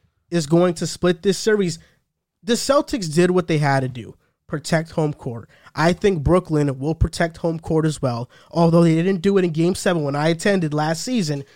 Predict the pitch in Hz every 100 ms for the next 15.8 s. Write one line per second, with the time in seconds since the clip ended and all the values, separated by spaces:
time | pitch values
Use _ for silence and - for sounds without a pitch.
0 | - 139 139 127 185 220 202 185 233 202
1 | 123 123 175 - _ _ _ _ _ _
2 | _ _ _ _ _ _ _ _ 180 214
3 | 233 240 - 190 190 180 170 180 165 -
4 | 165 156 160 139 127 _ _ _ _ -
5 | 160 185 202 196 196 170 180 165 165 165
6 | 156 147 - 165 170 165 165 175 185 -
7 | _ _ - 165 156 170 160 160 165 156
8 | 143 160 151 160 156 147 147 139 190 190
9 | 202 _ _ 180 190 165 165 _ - 226
10 | 285 262 262 - - 196 196 180 151 156
11 | 175 175 131 143 156 165 180 - _ _
12 | _ 170 170 170 156 165 170 160 - 165
13 | 143 156 160 160 156 147 - 156 160 160
14 | 147 147 151 - 147 - 151 - 165 160
15 | 139 - 160 185 185 196 226 -